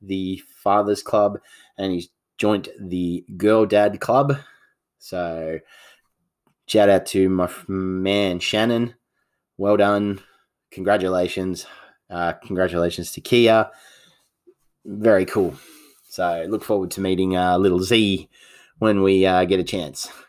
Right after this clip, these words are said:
She's very cute. He sent me a photo. Cute little girl. So, yeah. Anyway, parenting, teething,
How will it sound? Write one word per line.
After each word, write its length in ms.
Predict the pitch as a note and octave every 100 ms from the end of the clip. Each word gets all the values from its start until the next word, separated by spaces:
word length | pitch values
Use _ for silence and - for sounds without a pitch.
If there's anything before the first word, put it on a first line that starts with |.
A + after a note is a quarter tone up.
| _
She's 220 | - D#2+
very 240 | E2+ D2+
cute. 200 | - D#2+
He 60 | D#2+
sent 200 | - D2
me 80 | D2+
a 40 |
photo. 340 | - B1 B1+ C#2+ _ _ _ _ _
Cute 240 | - - -
little 140 | -
girl. 260 | - - - _ _ _ _ - - -
So, 100 | A2
yeah. 140 | F#2+ - _ C#3+
Anyway, 340 | A#2+ F#2+ - - - - _ _ _ _ _ _
parenting, 580 | - B2 A#2 B2 A#2 A#2 _ _ _
teething, 520 | - B2 A2 A2 A2